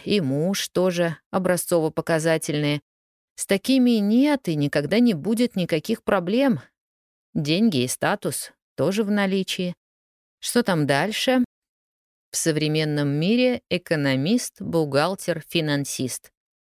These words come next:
Она как раз тоже, как и я, работает в банке, только, в отличие от меня, сделала уже грандиозную карьеру.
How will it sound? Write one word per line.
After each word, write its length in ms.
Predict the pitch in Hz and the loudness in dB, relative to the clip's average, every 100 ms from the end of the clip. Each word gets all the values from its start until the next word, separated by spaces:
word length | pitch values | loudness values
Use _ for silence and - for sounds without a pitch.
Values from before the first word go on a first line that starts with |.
| _ _ _ _ _ 240 | _ _ _ _ _ 0
Она 440 | 240 214 214 226 | 2 2 2 0
как 180 | 233 240 | -2 -2
раз 220 | 226 240 | 0 -2
тоже, 480 | - 269 240 254 247 | 0 2 2 2 0
как 240 | 208 196 | -2 -2
и 60 | 196 | 0
я, 200 | 170 180 | 2 2
работает 520 | 220 165 196 208 196 | 0 0 -2 0 -2
в 80 | 160 | -2
банке, 560 | 165 240 247 - 160 147 | 0 2 0 0 -2 0
только, 480 | - 226 - 226 | -2 -2 0 0
в 40 | 202 | 2
отличие 440 | 190 233 247 233 | 0 0 -2 0
от 100 | 185 | 0
меня, 420 | 208 196 220 247 | -2 0 2 2
сделала 460 | 202 160 220 226 190 | 2 2 2 2 0
уже 460 | 185 170 208 202 - | 0 0 2 0 -2
грандиозную 800 | 180 170 175 147 143 190 185 160 | -2 0 0 0 2 2 0 -2
карьеру. 600 | - 143 127 151 180 120 | 0 0 0 0 0 -2